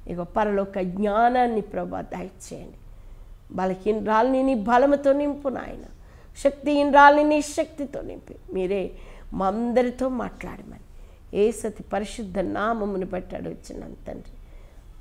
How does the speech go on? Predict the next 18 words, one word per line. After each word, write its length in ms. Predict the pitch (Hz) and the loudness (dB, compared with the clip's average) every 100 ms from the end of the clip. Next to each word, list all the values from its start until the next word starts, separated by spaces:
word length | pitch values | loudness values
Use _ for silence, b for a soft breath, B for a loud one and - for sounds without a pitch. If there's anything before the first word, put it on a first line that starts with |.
| - | -8
ఆమేన్, 720 | 165 143 151 151 151 - - | -8 -8 -12 -14 -16 -16 -10
ఆమేన్, 340 | - - 139 - - b b b - | -8 -8 -14 -16 -20 b b b -8
ఆమేన్. 280 | 175 165 165 - b b b | -4 -2 -4 -10 b b b
మనం 160 | 185 190 | -2 -2
చెప్తున్నాం 520 | 190 196 - 202 196 | -2 -6 -4 -2 0
కదా, 240 | 190 214 - | 2 2 2
ఆదరణ 460 | 190 240 240 214 190 | 2 2 2 -2 -2
అనుగ్రహించే 680 | 185 185 190 175 175 - | -2 -2 -2 -4 -6 -10
దేవుడి 320 | 180 185 190 180 | -4 -2 -2 -4
గురించి 540 | 170 147 147 165 175 B B B - | -6 -8 -10 -10 -10 B B B -4
మనం 260 | 208 196 | -2 -2
ధ్యానం 320 | 180 214 185 175 | -2 -2 -4 -4
చేసుకున్నాం. 240 | 190 - 196 | -8 -6 2
బైబిల్లో 420 | 226 247 233 196 | 4 4 4 2
ఎంతో 420 | 196 214 - 233 | 2 -2 -2 -4
మందిని 360 | 233 247 262 269 | -2 -2 0 0
ఆదరించిన 680 | 247 233 233 202 - 185 | -2 -2 -6 -8 -8 -6
దేవుడు. 340 | 170 196 180 | -6 -4 -6